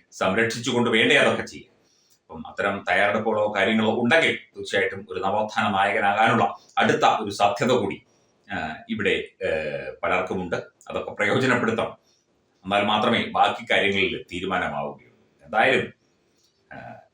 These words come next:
ഇത്തരം കാര്യങ്ങളിൽ ഇടപെട്ടവർക്ക്, അതാരായാലും, നമ്മൾ പറഞ്ഞു, പലരുടെയും പേരുകൾ എടുത്തു പറഞ്ഞു നമ്മൾ, അതാരായാലും അവർക്കുള്ള ശക്തമായ തിരിച്ചടി കർമ്മമാണല്ലോ. കർമ്മ എന്ന് പറയുന്നതിൽ നമുക്ക് തീർച്ചയായിട്ടും വിശ്വസിക്കണം. നമ്മൾ ഒരു കാര്യം ചെയ്യുമ്പോൾ അതിന് തീർച്ചയായിട്ടും ഒരു പ്രതിപ്രവർത്തനം ഉണ്ടാകും.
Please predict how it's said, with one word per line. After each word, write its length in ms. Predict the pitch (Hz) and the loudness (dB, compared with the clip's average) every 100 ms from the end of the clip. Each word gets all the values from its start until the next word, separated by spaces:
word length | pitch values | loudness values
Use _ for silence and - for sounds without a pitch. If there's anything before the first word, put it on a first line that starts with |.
| - | -20
ഇത്തരം 460 | - - 143 151 | -10 0 4 6
കാര്യങ്ങളിൽ 540 | 147 139 143 139 139 - | 6 6 4 4 0 0
ഇടപെട്ടവർക്ക്, 600 | 120 120 127 123 101 - | 2 4 4 2 0 2
അതാരായാലും, 680 | 92 98 139 175 165 110 - - | 4 6 8 8 6 4 0 -8
നമ്മൾ 220 | 92 95 | -6 -2
പറഞ്ഞു, 320 | 92 90 82 - | 0 -2 -6 -4
പലരുടെയും 380 | 87 113 127 117 | 0 2 2 2
പേരുകൾ 320 | 110 113 107 | 2 2 0
എടുത്തു 220 | 82 - | -2 -2
പറഞ്ഞു 260 | 95 85 82 | -2 -2 -6
നമ്മൾ, 200 | - _ _ _ _ _ - | -16 _ _ _ _ _ -6
അതാരായാലും 580 | - 98 120 117 95 - - | 2 4 4 4 2 -4 -14
അവർക്കുള്ള 640 | - 95 113 117 107 95 - | -8 -6 -4 0 2 0 -2
ശക്തമായ 720 | - 92 - - 139 98 - - - | -6 -6 0 4 4 2 0 -8 -12
തിരിച്ചടി 420 | - 85 82 - - _ _ _ - | -10 -8 -10 -14 -20 _ _ _ -2
കർമ്മമാണല്ലോ. 600 | 92 - 120 98 76 71 | 0 2 2 0 -2 -8
കർമ്മ 380 | - - 92 101 101 | -12 -10 -4 -4 -4
എന്ന് 120 | 98 | -8
പറയുന്നതിൽ 480 | 95 92 92 92 87 | -4 -4 -4 -8 -8
നമുക്ക് 280 | 87 90 92 | -14 -16 -18
തീർച്ചയായിട്ടും 420 | 87 92 - - - - _ | -8 -6 -6 -8 -20 -20 _
വിശ്വസിക്കണം. 640 | 127 139 185 - - - - _ _ _ _ _ _ _ - | 0 2 4 2 -2 -12 -18 _ _ _ _ _ _ _ -12
നമ്മൾ 200 | 85 92 | -4 -2
ഒരു 200 | 92 92 | -2 2
കാര്യം 260 | 95 110 | 2 2
ചെയ്യുമ്പോൾ 540 | 107 107 117 104 - - - | 2 2 2 0 -4 -8 -12
അതിന് 220 | 90 90 | -8 -6
തീർച്ചയായിട്ടും 500 | 95 - 95 - 92 | -8 -2 -2 -2 -4
ഒരു 240 | 90 - - | -6 -8 -2
പ്രതിപ്രവർത്തനം 840 | 120 139 - 113 110 110 98 87 | 0 0 -2 0 0 0 -4 -4
ഉണ്ടാകും. 340 | 73 - - | -8 -14 -18